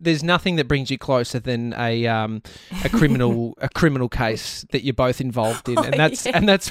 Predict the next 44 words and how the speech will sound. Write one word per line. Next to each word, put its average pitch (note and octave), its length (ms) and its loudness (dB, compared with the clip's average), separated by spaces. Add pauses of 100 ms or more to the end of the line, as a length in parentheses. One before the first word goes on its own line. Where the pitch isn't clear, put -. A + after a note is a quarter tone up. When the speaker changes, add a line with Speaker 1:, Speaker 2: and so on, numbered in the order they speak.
Speaker 1:
what E3+ 200 2
Stacey D3 480 0
and C3 80 2
I, A#2+ 280 2 (260)
we E3 120 2
bo-, D#3+ 180 6
we E3 160 2
both F#3 240 6
hosted E3 400 2
the, C3 260 4 (420)
uh, C3 300 4
Shepparton D3+ 480 0
radio B2+ 380 2
show A#2+ 400 0
at - 100 -8
Star A#2+ 400 0
F A#2 180 -6
M A2+ 220 -6
back A#2 220 -6
in A#2+ 60 -4
the A2 60 -4
day, A2+ 360 -6 (600)
and D3 600 2
I D#3 80 2
wanted E3 280 2
to D#3 60 -2
jog C#3 260 4
your C3 80 0
memory B2 280 0
with B2 180 0
a B2+ 60 0
little, A#2 480 -4
a G#2+ 80 -2
story, A#2 640 2
um, A2 540 -2 (340)
<laughs> C#3+ 460 -2
of D3+ 160 4
something F3+ 340 0
that, D3+ 220 2 (400)
that - 100 -4
happened. B2 320 -2
I've D#3+ 140 0
actually G3+ 300 0
got, D#3 360 4